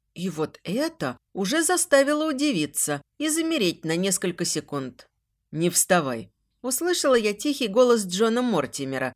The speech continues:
сидевшего у балкона. «Дай капитану немного поспать. Он караулил нас всю ночь, а потом разбудил меня, чтобы я сменил его ненадолго». Я нахмурилась.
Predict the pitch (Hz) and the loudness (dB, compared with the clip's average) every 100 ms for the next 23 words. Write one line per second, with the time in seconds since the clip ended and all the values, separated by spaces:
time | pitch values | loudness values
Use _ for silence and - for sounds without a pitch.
0 | _ - 233 247 226 - 202 208 196 202 | _ -8 0 2 2 0 0 0 4 4
1 | 196 196 139 123 117 107 _ _ _ - | 4 0 -4 -2 -6 -10 _ _ _ -4
2 | 147 226 226 139 139 - 196 165 143 156 | 4 4 2 -4 -4 0 0 2 0 0
3 | 165 151 - 143 - - 101 - _ _ | 0 -2 -2 -4 -4 -8 -12 -14 _ _
4 | 175 175 190 185 233 214 147 143 135 - | -4 0 4 4 6 4 4 2 -2 -2
5 | - 185 165 117 107 - _ - - - | -2 -2 0 -2 -8 -16 _ -8 -4 0
6 | 233 254 208 151 160 190 226 220 202 123 | 2 2 0 0 -2 2 2 2 0 -2
7 | 113 _ - - 175 185 220 - 226 220 | -6 _ -10 -6 -2 0 2 2 2 2
8 | 160 139 147 143 143 151 160 131 123 117 | 2 0 -2 -2 0 0 0 -2 -4 -6
9 | 117 - _ _ _ - 180 208 226 254 | -12 -16 _ _ _ -10 -4 0 0 -2
10 | 294 254 156 139 143 - | -2 -2 -2 -4 -6 -10